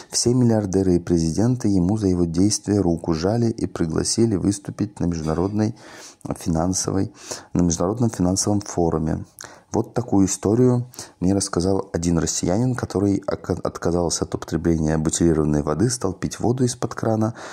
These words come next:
а сэкономленное начал вкладывать в покупку акций американских компаний. Конец.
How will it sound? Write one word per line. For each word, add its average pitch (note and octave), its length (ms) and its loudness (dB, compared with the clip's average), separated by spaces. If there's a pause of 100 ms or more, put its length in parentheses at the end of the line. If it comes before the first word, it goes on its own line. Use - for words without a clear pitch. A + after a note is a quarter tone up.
(160)
а B2+ 300 0 (180)
сэкономленное G#2+ 800 2
начал F#2 340 0
вкладывать F#2+ 500 0
в - 180 -12
покупку B2 680 -2
акций B2 500 -2
американских F2+ 880 -2
компаний. C#2+ 800 -4 (2250)
Конец. C2+ 840 -6